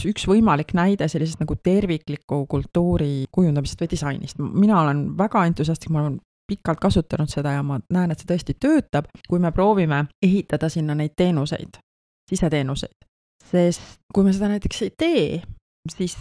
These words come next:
ja seda pani tähele juba Ann Hale, et siis tekibki nagu mingis mõttes trauma. Oletame, et meil ei ole aega selle uue inimesega tegeleda. Meil ei ole isegi võib-olla aega korralikult nagu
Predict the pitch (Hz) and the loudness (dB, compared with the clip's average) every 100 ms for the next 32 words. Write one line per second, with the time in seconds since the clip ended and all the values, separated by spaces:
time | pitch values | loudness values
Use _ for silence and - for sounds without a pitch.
0 | - 170 175 196 190 180 180 208 180 175 | -10 -6 -2 0 0 0 0 0 0 2
1 | 190 220 233 254 196 - 185 226 202 165 | 2 2 2 0 -2 -4 -2 -4 -4 -4
2 | 175 175 202 185 165 - 214 240 220 131 | -2 -2 0 0 -2 0 2 4 2 -2
3 | - 156 _ _ - 202 190 175 165 170 | -6 -14 _ _ -2 2 2 0 -4 -2
4 | 170 170 214 240 233 214 185 185 180 185 | -2 0 2 4 4 2 -2 0 0 2
5 | 180 170 170 170 175 165 160 156 147 156 | 2 0 -2 -4 -4 -4 -4 -4 -6 -8
6 | _ _ _ - 226 226 208 196 190 190 | _ _ _ -2 2 4 2 2 0 2
7 | 180 185 220 190 170 220 202 202 165 165 | 2 4 2 0 0 2 2 0 -2 -2
8 | 170 | -2